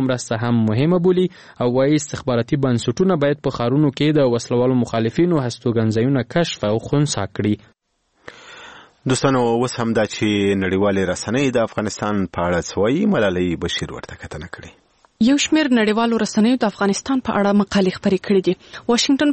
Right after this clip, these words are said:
Speaker 3: پوسټ ورځپاڼې د افغانستان د سولې او په هیواد کې د زیاتېدونکي تاوتریخوالي په اړه لیکلي دي. د مقالې لیکوال وایي، د افغانستان د سولې خبرې د سې شنبې په ورځ هغه مهال له ناهیلۍ سره مخامخ سوې چې افغان چارواکو طالبان مشرانو ته د تردید پیغامونه ورکړل.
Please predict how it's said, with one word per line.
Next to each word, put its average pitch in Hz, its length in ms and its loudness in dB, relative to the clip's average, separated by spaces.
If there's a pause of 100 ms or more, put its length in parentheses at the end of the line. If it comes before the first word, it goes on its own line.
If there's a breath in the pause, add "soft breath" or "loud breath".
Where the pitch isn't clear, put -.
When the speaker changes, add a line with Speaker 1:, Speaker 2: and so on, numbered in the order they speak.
Speaker 3:
پوسټ 320 300 0
ورځپاڼې 285 440 0
د - 120 0
افغانستان 226 520 0
د 214 120 -2
سولې 269 320 2
او 196 160 0
په 196 100 2
هیواد 220 260 0
کې 247 160 -2
د 196 120 0
زیاتېدونکي 214 680 0
تاوتریخوالي 240 580 0
په 190 120 -2
اړه 185 180 2
لیکلي 185 320 0
دي. 190 60 4 (200 loud breath)
د 247 120 4
مقالې 285 360 2
لیکوال 285 380 0
وایي، 285 180 2
د 220 160 0
افغانستان 220 480 0
د 220 160 -4
سولې 233 280 2
خبرې 208 280 0
د 196 120 0
سې 269 160 -2
شنبې 226 280 2
په 226 80 0
ورځ 214 260 0
هغه 254 220 -2
مهال 240 320 0
له 214 240 2
ناهیلۍ 214 400 2
سره 226 260 2
مخامخ 226 320 0
سوې 226 200 0
چې 226 60 -2 (360 loud breath)
افغان 269 340 0
چارواکو 240 500 0
طالبان 214 460 2 (160)
مشرانو 214 380 2
ته - 140 -2 (520 loud breath)
د 233 260 2
تردید 220 480 -2
پیغامونه 185 480 2
ورکړل. 185 360 -2